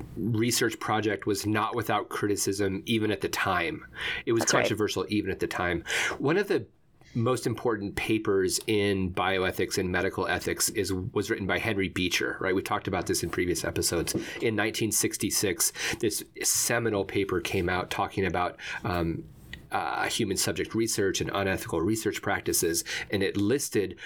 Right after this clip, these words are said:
Speaker 1: I mean, he called out by name a number of different research projects that, that were either recent or ongoing that he would categorize as ethically problematic.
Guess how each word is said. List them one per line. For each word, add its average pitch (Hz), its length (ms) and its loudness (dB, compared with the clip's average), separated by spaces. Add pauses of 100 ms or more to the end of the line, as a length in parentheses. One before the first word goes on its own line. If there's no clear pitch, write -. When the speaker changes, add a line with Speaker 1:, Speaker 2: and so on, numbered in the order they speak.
(340)
Speaker 1:
I 101 60 2
mean, 113 180 2
he 143 120 -2
called 151 320 0
out 120 240 2
by 107 180 2
name 107 280 4
a 87 40 -2
number 101 340 2
of 98 80 0
different 98 280 0
research 90 340 0
projects 82 400 0
that, - 300 -2
that 95 100 0
were 85 140 2
either 85 420 2 (140)
recent 110 640 0
or 98 360 2
ongoing 92 720 2 (380)
that 95 260 0
he 104 320 2
would 95 220 2
categorize 90 640 2
as 82 120 2
ethically 87 400 0
problematic. 85 720 0